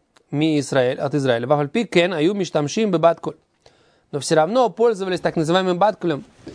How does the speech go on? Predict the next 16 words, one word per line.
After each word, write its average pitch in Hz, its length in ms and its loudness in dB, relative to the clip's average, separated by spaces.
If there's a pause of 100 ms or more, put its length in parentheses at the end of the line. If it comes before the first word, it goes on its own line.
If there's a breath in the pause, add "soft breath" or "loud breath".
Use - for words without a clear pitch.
(300 loud breath)
голосом, 180 440 4
который 139 200 -4
выходил 151 360 0
Шипамахат. 185 640 2 (800 soft breath)
Ибо 143 220 0
однажды 160 500 0 (180)
аю 175 140 2
мисубим 175 360 0
бе 147 80 2
алият 147 360 0
бейт 151 300 -2 (360)
Гурия 160 400 2
бе 139 120 -2
Ерихо. 131 400 -2
Однажды 160 380 0
сидели 151 520 0